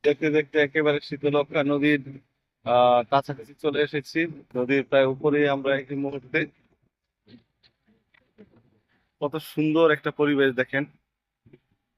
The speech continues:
মানে শীতল একটা হাওয়া গায়ে বইছে, খুবই ভালো লাগছে। যে প্রচন্ড গরমের মধ্যেও এখানে আসার পর খুব,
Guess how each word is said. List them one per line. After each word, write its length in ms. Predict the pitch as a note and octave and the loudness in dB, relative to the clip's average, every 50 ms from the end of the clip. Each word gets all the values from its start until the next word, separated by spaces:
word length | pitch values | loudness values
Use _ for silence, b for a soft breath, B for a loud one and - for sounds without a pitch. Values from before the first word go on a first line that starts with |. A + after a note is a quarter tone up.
| _ _ _ - | _ _ _ -2
মানে 140 | C3 C#3 C#3+ | -2 -2 -2
শীতল 480 | - - - E3 D#3 F3+ F3+ F3+ F3+ F3+ | -2 -4 -4 0 4 6 8 8 8 8
একটা 200 | E3+ - - D#3+ | 6 4 2 -2
হাওয়া 380 | D3 D3+ D#3 D3+ D3+ D#3 D3+ | 2 4 6 8 8 8 6
গায়ে 260 | C#3+ D3 D3 D3+ D#3 | 6 6 6 6 6
বইছে, 360 | D3 D#3 D#3 D3 C#3+ - D3+ C3+ | 6 4 2 2 0 -2 -4 -4
খুবই 260 | - - - G3 G#3 | -6 -8 -4 0 2
ভালো 240 | F#3+ F#3 E3 D3+ D3+ | 4 4 4 4 4
লাগছে। 320 | D3+ D3 - - - C3 | 2 2 0 -4 -8 -6
যে 120 | B2+ C#3+ | -6 -4
প্রচন্ড 440 | C#3 - D#3+ D#3 - F#3 F3 E3+ F3+ | -2 0 0 0 0 0 0 2 2
গরমের 420 | D#3 D#3 D3+ D3+ D#3+ E3+ F3 F3 F3 | 4 4 4 4 4 4 4 4 4
মধ্যেও 540 | F3 E3+ E3 D#3+ F3+ F3+ F3+ E3 E3 - - _ _ _ _ _ _ _ _ _ - | 4 2 2 2 4 4 6 6 4 2 0 _ _ _ _ _ _ _ _ _ -10
এখানে 280 | C3+ C3+ E3+ D#3+ D#3+ D#3+ | -4 0 2 4 6 6
আসার 280 | D#3 D#3+ - E3+ D#3+ | 6 6 4 2 2
পর 220 | D3 - E3+ E3+ E3 | 2 2 2 2 2
খুব, 240 | - - F#3 E3+ | 2 0 -2 -2